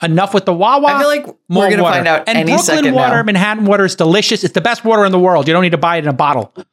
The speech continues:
Speaker 2: We're gonna
Speaker 1: They
Speaker 2: find out
Speaker 1: bottle
Speaker 2: any
Speaker 1: Brooklyn water and they
Speaker 2: minute
Speaker 1: sell it
Speaker 2: now
Speaker 1: to people in
Speaker 2: that
Speaker 1: California.
Speaker 2: Rach-, Rachel's actually fire. Like, you just wait. Rachel's, like, in the fire movement. She's like, "Um, actually, I save seventy percent of my income." <laughs>
Speaker 1: I love it. I love it. Let's do it. Let's do it. All right, everybody. This has been a great episode.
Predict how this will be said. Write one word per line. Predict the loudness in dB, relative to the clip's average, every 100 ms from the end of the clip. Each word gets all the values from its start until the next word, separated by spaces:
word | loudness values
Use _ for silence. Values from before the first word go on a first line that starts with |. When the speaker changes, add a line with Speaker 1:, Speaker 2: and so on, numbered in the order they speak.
| -2
Speaker 2:
We're | 0
gonna | 2
Speaker 1:
They | 0
Speaker 2:
find | 0
out | 0
Speaker 1:
bottle | 0 0
Speaker 2:
any | 0 0
Speaker 1:
Brooklyn | 0 0
water | 0 2 2
and |
they | 2
Speaker 2:
minute | 0
Speaker 1:
sell | 0 0
it |
Speaker 2:
now | 0
Speaker 1:
to | -2
people | -4 -2 0
in |
Speaker 2:
that | 0
Speaker 1:
California. | -2 0 0 0 -2
Speaker 2:
Rach-, | -6 _ _ _ _
Rachel's | -4 0 0
actually | -2 0 -2 -2
fire. | -2 0 0 -2 -6 -4
Like, | -4 0
you | 0 0
just | 0 0
wait. | 0 0 -2
Rachel's, | -2 0 0 0
like, | 0 0
in |
the | -2
fire | -2 0 0
movement. | 0 0 -2 -4 -2
She's | 0
like, | 0 -2 0
"Um, | 0 0 -2
actually, | -4 -2 0 0
I |
save | 0 -2
seventy | -2 -2 -2
percent | -2 -2 -2
of |
my | -2
income." | -2 -2 -2 -2
<laughs> | -2 -4 -2
Speaker 1:
I | 0
love | 0 -2
it. | -4
I | 0
love | 0 0
it. | 0
Let's | 0
do | 2 0
it. | -2 _ _
Let's | -2 0
do |
it. | -2 -2
All | -2
right, | 0
everybody. | 2 2 2 2
This | 0
has |
been | 0
a | 0
great | 2 0
episode. | 0 0 2 2 0